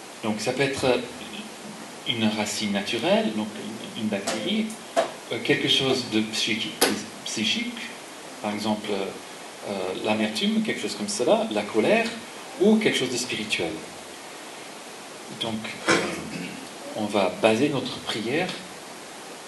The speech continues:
euh, on, on, disons, on va, on va essayer de discerner la racine du problème, donc le diagnostic, et puis la troisième étape, c'est décider de quel type de prière qu'on va prier. Euh, donc il y a des prières adressées à Dieu,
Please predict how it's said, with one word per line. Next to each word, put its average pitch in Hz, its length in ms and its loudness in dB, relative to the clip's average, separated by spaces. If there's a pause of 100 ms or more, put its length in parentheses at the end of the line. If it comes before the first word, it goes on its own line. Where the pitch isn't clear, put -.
(360)
euh, 104 40 -4 (500)
on, 104 280 -2
on, 117 40 0
disons, 113 300 0
on 110 40 2
va, 113 220 8 (240)
on 123 80 -2
va 110 120 4 (140)
essayer 120 320 2
de 120 40 2
discerner 127 680 4 (120)
la 104 80 4
racine 107 320 0
du 98 60 0
problème, 196 520 4 (460)
donc - 160 -2
le 101 60 6
diagnostic, 101 600 2
et 113 60 2
puis - 180 6
la 139 120 12
troisième 175 420 10
étape, 202 320 12
c'est 143 60 -2
décider 147 340 6
de - 60 -2
quel 196 180 8
type 190 160 0
de - 60 -4
prière 123 300 2
qu'on 120 80 0
va 95 120 4
prier. 180 480 4 (1040)
Euh, 110 220 6 (760)
donc 117 120 2
il 135 60 8
y - 20 12
a 135 40 10
des 139 100 10
prières 185 300 8
adressées 156 400 8
à 175 80 12
Dieu, 139 260 4